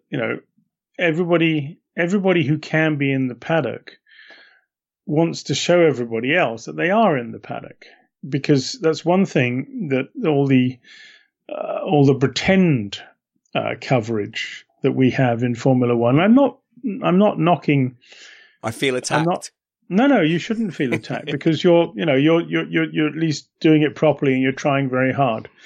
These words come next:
Speaker 1: And
Speaker 2: Thanks, Joe.
Speaker 1: what, what, but no, no, but it's true. What, what, what I d-, really don't like is people who pretend they're not there. Sorry, who pretend
Speaker 2: Pretend they're
Speaker 1: they
Speaker 2: there.
Speaker 1: are there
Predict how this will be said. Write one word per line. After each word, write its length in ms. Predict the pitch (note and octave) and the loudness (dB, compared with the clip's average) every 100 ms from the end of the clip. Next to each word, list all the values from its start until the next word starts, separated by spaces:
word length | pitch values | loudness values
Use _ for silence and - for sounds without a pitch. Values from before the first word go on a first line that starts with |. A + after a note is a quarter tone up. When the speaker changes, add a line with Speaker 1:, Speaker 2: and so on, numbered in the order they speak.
| - - - - - | -20 -20 -20 -8 0
Speaker 1:
And 320 | C#3 C#3 - - | 2 2 -2 -4
Speaker 2:
Thanks, 240 | C3 G#2+ | -6 -6
Joe. 140 | - F#2+ | -6 -4
Speaker 1:
what, 160 | E3+ E3 | -4 -4
what, 180 | F3 - - | -6 -6 -2
but 240 | F#3 G3 | 0 0
no, 180 | D#4 G#3+ D#3+ | 2 2 2
no, 20 | |
but 120 | E3 | 0
it's 180 | F3+ C#3+ | -2 -2
true. 240 | - D3+ B2 | 0 0 2
What, 220 | E3+ E3 | 0 0
what, 200 | E3 E3 | -4 -2
what 240 | E3+ E3+ _ - | -2 -2 _ -2
I 140 | D#3 | 0
d-, 120 | D3+ D#3+ | 0 0
really 260 | D#3 G3 | 2 2
don't 260 | E3 E3+ F3 | 2 0 0
like 260 | D3+ C3 C3+ | -2 -2 -6
is 100 | C3 | -4
people 260 | E3 C#3 | -4 -2
who 100 | D3 | -4
pretend 460 | C#3 A#2 - D#3 C#3+ | -4 -6 -2 0 0
they're 100 | C#3 | 0
not 280 | C#3+ C3 C#3+ | 0 -2 -2
there. 300 | C3+ A#2 A#2+ C#3 - | -2 -2 -6 -14 -6
Sorry, 240 | - D3 C3+ | 2 4 4
who 40 | |
pretend 280 | C#3 D3+ D3 | 0 -6 -6
Speaker 2:
Pretend 320 | C#3 B2+ D#3 | -4 0 0
they're 40 | |
Speaker 1:
they 80 | C#3 | 2
Speaker 2:
there. 80 | D3 | 2
Speaker 1:
are 180 | F3 D#3+ | 4 2
there 320 | B2 G2+ G#2+ | 0 -4 -8